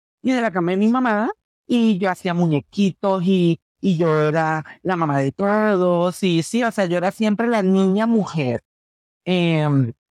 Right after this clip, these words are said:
entonces, bueno, eh, luego de eso, mi mamá, me recuerdo muy bien, intentó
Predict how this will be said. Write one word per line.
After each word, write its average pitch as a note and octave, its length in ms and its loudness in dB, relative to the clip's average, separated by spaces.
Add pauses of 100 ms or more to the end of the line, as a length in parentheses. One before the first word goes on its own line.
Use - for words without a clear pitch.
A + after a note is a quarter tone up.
(440)
entonces, F#3 540 0
bueno, D#3+ 460 -2
eh, F3 220 -2
luego F#3 400 0
de F#3+ 300 0
eso, F#3+ 420 -4 (320)
mi F#3 220 2
mamá, D#3+ 360 0
me E3 180 -2
recuerdo E3 520 -4
muy E3+ 220 2
bien, E3+ 340 -2
intentó F3+ 1080 0